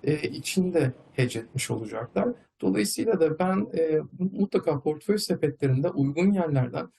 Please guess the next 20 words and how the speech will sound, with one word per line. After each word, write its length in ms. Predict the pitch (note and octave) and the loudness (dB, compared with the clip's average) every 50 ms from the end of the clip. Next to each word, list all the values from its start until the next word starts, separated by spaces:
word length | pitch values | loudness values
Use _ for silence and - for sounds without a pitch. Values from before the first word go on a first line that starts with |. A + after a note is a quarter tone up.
| _ | _
şu 200 | _ - - D#3+ | _ -4 -4 0
günlerinde 500 | D#3 D#3+ D#3+ D#3+ D#3 D#3 D#3 D#3 D#3 D#3 | 0 0 2 2 0 0 0 0 0 0
ben 120 | D3+ D3+ D3 C#3+ | 0 -2 -4 -2
uygun 280 | - C3+ A#2+ B2 C3+ C#3+ | 0 0 2 2 0 0
olduğunu 320 | F3 F3+ F#3+ F#3+ G3 F#3 | 2 0 0 0 0 -2
düşünüyorum, 520 | F#3 - - - - F3+ F3+ - G3+ G#3 G#3 - _ _ _ _ _ - | -2 -4 -6 -6 -6 -4 -2 0 0 -2 -2 -6 _ _ _ _ _ 0
e, 60 | - D#3+ D#3+ D#3 D#3 D#3 D#3 - | 2 2 4 2 0 -2 0 2
bir 100 | G3 G3 | 4 4
miktar 500 | G3+ F#3+ F#3 F#3+ - - D3+ C#3+ C#3+ - - _ _ _ _ _ _ _ _ _ _ _ _ _ _ _ _ _ - - | 6 4 2 2 0 0 0 0 -2 -4 -8 _ _ _ _ _ _ _ _ _ _ _ _ _ _ _ _ _ -2 0
öncelikle 520 | C#3+ C#3+ D#3 D3+ E3 E3 F#3 F#3 - C#3+ | 0 2 2 0 0 0 -2 0 0 0
gümüş, 460 | C#3 B2 C3+ D3+ E3 G3+ G#3 - - - _ _ _ | 0 0 0 0 0 0 0 -2 -6 -14 _ _ _
sonra 320 | - - G3 F#3+ F#3 F3 | -4 -2 0 0 2 0
da 100 | F3+ E3+ | 0 0
altını 600 | E3 D#3+ D#3 D#3+ D#3 - - F3 F#3 G#3 G3+ G3 | 2 0 0 0 -2 -2 0 0 2 2 0 0
portföy 360 | - F#3 F3 D#3+ - - F#3+ | 0 -2 -2 0 2 0 0
sepetlerine 580 | F#3 - E3 D3+ - C#3+ C#3 - D3+ D3+ D#3+ F3+ | 2 0 -2 0 0 0 0 -2 -4 -4 -4 -2
ek-, 200 | E3+ D#3 D#3 - _ _ | -2 -2 -4 -4 _ _
eklemenin 500 | - C#3+ C#3 - - D3+ C#3 C#3+ E3 F#3+ | -2 -2 -2 0 -2 -2 -2 2 2 2
mantıklı 540 | G3 F3+ E3 D#3+ D#3 D3+ C#3+ - - - F#3 | 4 4 2 0 0 -2 -4 -8 -4 -2 0
olacağını 520 | E3+ D3+ C#3+ B2+ B2 B2 A#2 A2+ A2 A2+ | 0 0 0 0 0 -2 -2 -2 -6 -10